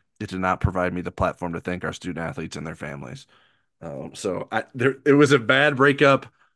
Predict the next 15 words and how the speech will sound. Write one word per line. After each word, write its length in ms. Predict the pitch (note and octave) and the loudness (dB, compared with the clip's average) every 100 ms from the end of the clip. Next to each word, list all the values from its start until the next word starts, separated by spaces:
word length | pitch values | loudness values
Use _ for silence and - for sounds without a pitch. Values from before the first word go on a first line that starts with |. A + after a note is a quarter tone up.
| - | -8
um, 240 | A2 G#2+ | -2 0
and 100 | G#2+ | -2
certainly 340 | - B2+ A#2 A2 | -2 -4 -2 -2
would, 260 | G#2+ A2 | -2 -6
w-, 180 | A2 G#2+ - | -6 -10 0
i-, 280 | A2+ A2 A#2+ | 2 2 0
isn't 220 | A2 G#2+ | 0 0
one 180 | G#2 G2 | 0 0
that's 220 | F#2+ - | -2 -4
going 300 | G2+ G2 F#2 | -2 -2 -4
to, 380 | - E2+ F2+ - _ _ _ _ | -6 -4 -4 -6 _ _ _ _
um, 480 | F2+ E2+ F2 F2 D#2 - | -6 -4 -4 -6 -10 -6
be 180 | A2 G2+ | -2 0
a, 160 | F#2+ F#2 | 0 -2
a, 420 | G#2+ F#2+ F#2+ F#2+ | -2 0 0 -2